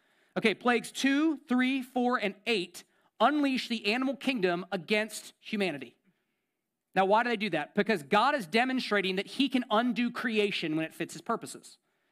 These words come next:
You see, in Genesis one twenty-eight, God gave mankind dominion over the animal kingdom. So in these plagues, he removes it. He causes the animal kingdom to attack mankind. Here's, here's what he's saying. "Look, I can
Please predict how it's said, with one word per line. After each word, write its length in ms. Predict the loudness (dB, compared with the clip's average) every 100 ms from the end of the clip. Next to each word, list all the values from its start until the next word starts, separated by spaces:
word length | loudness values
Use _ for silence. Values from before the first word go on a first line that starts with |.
| _ _ -4
You 40 |
see, 140 | 0 0
in 80 |
Genesis 400 | 2 0 0 -4
one 220 | 0 0 2
twenty-eight, 500 | 0 2 0 -2 2
God 340 | 2 4 2
gave 320 | -2 -2 -6 -12 _
mankind 760 | 0 0 -2 0 0 0 -2
dominion 640 | 0 2 2 2 2 0 -2 0
over 420 | 2 2 -2 -4 0
the 140 | 0
animal 180 | 2 -2
kingdom. 340 | -2 -4 -4 -10 _ _ -6
So 100 | 0
in 120 | 2
these 160 | 0
plagues, 460 | 0 0 2 -2 -6 -6
he 160 | -2
removes 320 | 2 2 0
it. 100 | -6 -20 _ _ _ _ _ -2
He 160 | 0
causes 340 | 4 2 2 -2
the 140 | -2
animal 280 | 0 0 -2
kingdom 380 | -2 0 0 -2
to 200 | -4 -4
attack 480 | -4 0 0 -2 -2
mankind. 500 | -2 0 0 0 -2
Here's, 220 | -2 -4 -2
here's 200 | -2 -2
what 60 | -2
he's 100 | -2
saying. 240 | -2 -4 -10 -2
"Look, 180 | 0 2
I 200 | 2 2
can 200 | 2 0